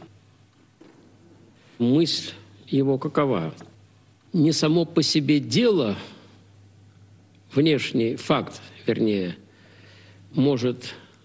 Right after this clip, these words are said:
служить свидетельством того, что это добро, а то, из какого источника, по каким причинам исходит это дело. Оно поэтому, это внешнее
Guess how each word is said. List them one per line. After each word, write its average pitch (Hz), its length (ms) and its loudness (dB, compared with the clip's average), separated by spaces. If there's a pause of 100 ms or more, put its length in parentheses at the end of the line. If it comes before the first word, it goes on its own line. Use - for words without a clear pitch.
(120)
служить 131 720 -2
свидетельством 117 880 0
того, 117 420 0
что - 260 -2
это 110 340 0
добро, 101 460 -2 (960)
а 127 180 0
то, 185 220 2
из 170 280 0
какого 156 380 2
источника, 135 840 0
по 117 160 -4
каким 139 380 0
причинам 101 840 0 (560)
исходит 139 720 0
это 123 460 0
дело. 78 480 -4 (1300)
Оно 147 340 2
поэтому, 113 420 0
это 113 160 0
внешнее 117 720 0